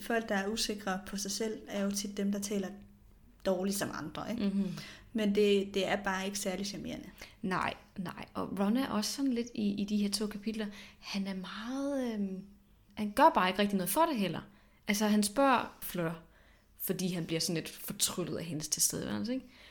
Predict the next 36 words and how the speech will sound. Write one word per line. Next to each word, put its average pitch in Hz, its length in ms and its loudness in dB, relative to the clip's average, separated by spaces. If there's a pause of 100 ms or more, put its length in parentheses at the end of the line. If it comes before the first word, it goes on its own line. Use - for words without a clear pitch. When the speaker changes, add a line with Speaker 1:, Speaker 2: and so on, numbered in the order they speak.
(160)
Speaker 2:
Men 196 120 2
han 185 100 -2
har 190 100 2
jo 190 40 4
ikke 240 60 4
engang 247 200 4
nogen 220 140 2
plan 247 320 2
for, 185 120 -4
hvem 220 240 2
han 175 200 -2
vil 160 120 -6 (180)
spørge. 247 440 -2 (200)
Han 190 120 -4
har 208 120 2
ikke 277 100 2
nogen, 294 140 4
han 214 140 4
er - 40 2
interesseret 202 580 4
i 175 40 4
rigtigt. - 560 -6 (220)
Han 196 100 -4
er 196 40 -2
bare 202 120 6
sådan, 202 80 4
han 190 60 4
vil 185 60 -2
bare 185 160 0
gerne 202 160 4
have 202 120 2
en 180 60 -2
lækker 185 160 -4
pige. 147 280 -6 (220)
Speaker 1:
Hmm. 220 200 -2 (380)
Speaker 2:
Og 190 120 2